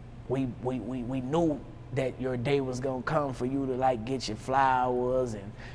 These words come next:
you know, for people to, like, see what we been seeing and, you know, and now my foot just on the gas, bro. You know, I got my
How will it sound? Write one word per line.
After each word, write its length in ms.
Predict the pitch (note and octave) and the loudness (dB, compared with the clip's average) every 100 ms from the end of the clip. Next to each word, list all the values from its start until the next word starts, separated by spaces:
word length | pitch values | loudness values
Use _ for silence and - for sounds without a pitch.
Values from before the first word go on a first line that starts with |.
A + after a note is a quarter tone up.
| - | -6
you 80 | C3+ | -2
know, 220 | C3 B2+ | 0 0
for 160 | B2 A2+ | 0 -2
people 320 | D#3 C#3+ B2+ | 4 4 4
to, 80 | B2+ | 2
like, 240 | C3 B2+ - - | 2 2 0 -10
see 360 | - - D3+ | -6 0 2
what 220 | C3+ B2+ F#2 | 2 0 2
we 140 | D3+ | 2
been 380 | C#3 A2+ D3 C3+ | 4 4 4 4
seeing 680 | - C#3 C#3+ C3+ C3+ C3 A#2 | -2 -2 0 0 -2 -2 -2
and, 180 | A2+ A2 - - - - | -4 -8 -12 -14 -12 -4
you 80 | C#3+ | 0
know, 260 | C#3+ C3+ - | 2 0 -4
and 180 | C3+ C3+ | -4 0
now 340 | D3+ F3+ E3+ D3 | 6 8 6 6
my 200 | C3+ E3+ | 6 6
foot 300 | - E3 C3+ | 6 2 2
just 180 | C#3+ C#3 | 0 2
on 200 | C3+ B2 | 0 -2
the 60 | |
gas, 520 | A#2 C#3+ D3+ C#3+ C#3 | 0 4 6 6 4
bro. 240 | C#3 C#3+ D3 | 2 2 2
You 100 | C#3+ | 2
know, 80 | C#3 | 2
I 140 | C3+ | 4
got 200 | C#3 B2+ | 6 4
my 320 | C3 B2+ A#2 | 4 2 2